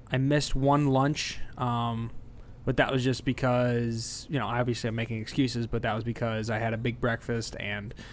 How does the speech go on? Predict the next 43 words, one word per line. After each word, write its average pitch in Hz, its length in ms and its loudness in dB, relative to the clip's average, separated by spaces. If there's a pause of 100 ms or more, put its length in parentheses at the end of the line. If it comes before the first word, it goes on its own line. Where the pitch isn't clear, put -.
(220)
um, 107 320 0
we 110 120 -2
were, 107 160 -2 (180)
we 135 80 4
were 123 80 4
too 131 160 2
busy. 120 380 2
And 117 120 0
by 113 160 2
the 117 60 0
time 131 280 4
I 120 60 4
was 117 140 0
like, 120 120 2
"Okay, 143 380 4 (120)
there's 131 180 2
not 143 180 4
many 135 220 4
people 123 340 4
in 123 80 2
here, 120 260 2
I'll 113 160 2
go 120 200 2
eat 117 120 0
lunch," 123 340 0 (340)
it 131 80 6
was, 127 160 6
like, 120 240 2 (720)
three 131 300 2
o'clock. - 500 -2 (100)
So 113 500 0 (460)
I'm 127 100 -4
like, 127 220 -4
"Okay, 120 260 0
I'd 107 120 -2
have 113 200 -2
dinner 127 220 2
in 107 120 0
two 127 160 2
hours 107 280 0
anyway, 104 380 -4
so - 160 -10
I'll - 180 -10